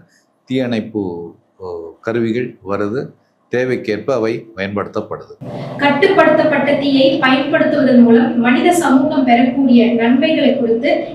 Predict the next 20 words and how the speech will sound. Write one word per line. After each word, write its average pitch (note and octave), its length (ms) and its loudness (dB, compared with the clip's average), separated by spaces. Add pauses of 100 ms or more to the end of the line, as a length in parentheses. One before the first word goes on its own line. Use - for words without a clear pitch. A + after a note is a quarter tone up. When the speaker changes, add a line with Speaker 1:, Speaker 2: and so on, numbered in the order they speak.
Speaker 2:
அஹ், A3 220 0
இந்த A3+ 160 0
தீயை E4 360 2
பற்றி - 280 -2
அப்படியே C#4+ 380 0
தொகுத்து F4+ 420 0
எங்களுக்கு A#3+ 340 4
விளக்கி A#3 280 -2
சொன்னீங்கன்னா A3 380 -6
சிறப்பா - 320 -6
இருக்கும் - 240 -14
சார். - 220 -14 (240)
Speaker 1:
மிக G#2 340 -4
அடிப்படையாக A#2+ 640 -2 (800)
சமையலுக்கு B2 840 -4
தீ B2 220 -2
அவசியமா F2+ 460 -8
இருக்கு. - 240 -18 (220)
அதை F2+ 320 -10
தாண்டி C3+ 420 -2